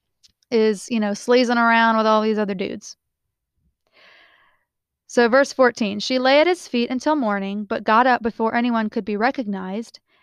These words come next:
And he said, 'No one must know that a woman came to the threshing floor.' He also said, 'Bring me the shawl you are wearing and hold it out.' When she did so, he poured into it six measures of barley and placed the bundle on her.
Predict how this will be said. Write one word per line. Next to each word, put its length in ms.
And 120
he 140
said, 340
'No 180
one 200
must 220
know 220
that 120
a 60
woman 280
came 260
to 60
the 100
threshing 440
floor.' 340
He 140
also 240
said, 320
'Bring 220
me 100
the 120
shawl 440
you 180
are 140
wearing 480
and 100
hold 280
it 100
out.' 300
When 140
she 140
did 360
so, 380
he 180
poured 380
into 300
it 140
six 340
measures 380
of 140
barley 400
and 140
placed 340
the 60
bundle 420
on 240
her. 240